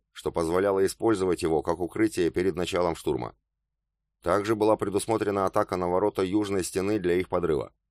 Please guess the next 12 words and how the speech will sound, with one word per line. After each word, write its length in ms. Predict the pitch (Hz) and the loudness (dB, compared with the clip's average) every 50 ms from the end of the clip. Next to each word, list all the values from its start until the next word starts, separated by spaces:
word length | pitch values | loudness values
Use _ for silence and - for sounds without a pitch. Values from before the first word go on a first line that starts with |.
| _ _ _ _ _ _ _ _ - | _ _ _ _ _ _ _ _ -6
Полковой 480 | - 67 73 73 - 95 104 123 123 120 | -2 -2 -2 2 0 2 4 4 4 4
каптенармус 640 | - 113 - - 113 113 117 117 117 117 113 95 95 | 2 -2 0 0 -2 0 2 2 2 0 -2 -4 -2
Будаков 560 | 90 98 95 110 110 - - 131 110 - _ _ | -4 -2 0 0 0 4 2 2 2 2 _ _
сохранил 560 | - - - 90 - 98 101 107 113 120 120 | -12 -6 -6 -6 0 0 2 2 4 2 2
неиспользованные 800 | 113 110 107 104 95 - 101 117 113 101 101 101 98 95 98 98 92 | 2 2 2 0 0 0 0 0 2 2 2 2 2 2 2 0 -2
в 80 | - | -2
Таку 280 | - 101 101 - - 90 | -2 -4 -4 -2 -2 -2
заряды 420 | 78 85 87 87 95 95 87 92 | 0 0 2 2 2 2 2 0
из 180 | - - 90 80 | -2 -4 -6 -6
динамита. 560 | 73 85 82 82 82 80 69 62 - 50 - _ _ _ _ _ _ _ _ _ _ _ _ _ _ _ | -2 -2 0 0 0 -2 -2 -4 -8 -12 -14 _ _ _ _ _ _ _ _ _ _ _ _ _ _ _
Кроме 300 | - 92 120 127 127 131 | 0 4 4 6 4 4
того, 440 | 123 123 123 127 139 135 107 - - | 4 4 4 8 8 6 6 6 0